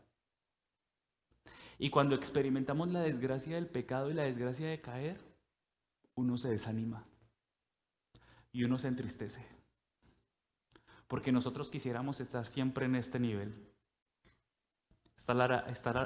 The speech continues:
estar siempre a la derecha de Dios. No ahí, estar en este nivel. Pero cuando caes, uno se desanima. Cuando uno cae, uno se desanima. ¿Sí o no?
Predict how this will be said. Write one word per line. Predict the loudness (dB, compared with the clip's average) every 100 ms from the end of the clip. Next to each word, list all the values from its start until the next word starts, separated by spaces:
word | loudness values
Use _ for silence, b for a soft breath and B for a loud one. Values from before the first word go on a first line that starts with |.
| -2
estar | -4 -4
siempre | 0 -2 0
a | 2
la | 2
derecha | 2 0 2
de | 2 0
Dios. | -2 -6 -12 -18 -20 B B B B B _
No | -8 -6
ahí, | -6 -10 -14
estar | -10 -6 -4
en | -4
este | -4 -4
nivel. | -6 -6 -8
Pero | -6 -4
cuando | -2 0 0 0
caes, | 2 2 0 -8 -10 -16 -20 -20 _ _ b b -8
uno | -6 -4
se | -2
desanima. | -4 -4 -6 -6 -10 -4
Cuando | 0 0
uno | 0 -4
cae, | -4
uno | -4 -4
se | -6
desanima. | -8 -6 -6 -6 -10 -18 _ _
¿Sí | 0 2
o |
no? | 2